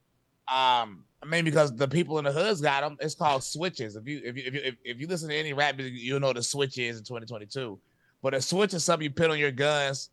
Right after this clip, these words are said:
uh, put on your guns and turn them to fully automatic weapons. And all the people in the hood got switches now. So now we're left more defenseless because I have a lot of guns, but I don't have no fully automatic weapons.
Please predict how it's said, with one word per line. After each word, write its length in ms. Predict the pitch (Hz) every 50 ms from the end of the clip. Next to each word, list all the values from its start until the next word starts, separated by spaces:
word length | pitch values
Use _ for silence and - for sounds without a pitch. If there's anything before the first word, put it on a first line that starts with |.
| _
uh, 340 | - 123 131 127 127 120 117
put 160 | 117 - 151
on 60 | 151
your 100 | 147 143
guns 260 | 131 131 143 143 143 135
and 120 | 131 127
turn 220 | - 156 147 143
them 80 | 135 131
to 80 | 123 135
fully 260 | 127 - 139 139 135 135
automatic 360 | 127 127 123 127 120 117 113
weapons. 380 | 123 127 - - 85 82 - _ _ _ _ _ _ _ -
And 300 | - 135 139 135 120 110 - _ _ _ _ _ _ _ -
all 240 | - 151 170 185 196
the 80 | 185 156
people 300 | - 185 175 147 160 160
in 60 | 156
the 100 | 151 147
hood 320 | 143 156 160 156 151 143
got 200 | 143 139 131 123 -
switches 400 | - 135 143 131 - 117 113 95
now. 240 | 98 87 64 - _ _ _ _ _ _ _ _ _ _ _ _ _ _ _ _ -
So 760 | - - 170 165 160 156 147 143 139 135 135 131 127 127 123 113 _ _ _ -
now 420 | 139 160 185 185 180 175 170 165 160 151 - - 131 139 147
we're 240 | 147 147 196 226 214
left 220 | 196 185 180 165 160
more 200 | 165 185 190 185
defenseless 540 | 165 151 - - 156 151 139 135 139 127
because 220 | 123 131 127 139 135
I 120 | 165 214
have 180 | 220 196 160 143
a 40 | 143
lot 200 | 139 139 135 131
of 80 | 120
guns, 380 | 113 139 143 143 135 127 123 113
but 100 | 113 117
I 160 | 139 165 196
don't 100 | 175 160
have 160 | 156 156 156 156
no 120 | 156 147
fully 260 | 135 - 160 156 151 147
automatic 460 | 147 139 135 135 147 151 147 135 113
weapons. 420 | 113 117 110 104 110 107 113 -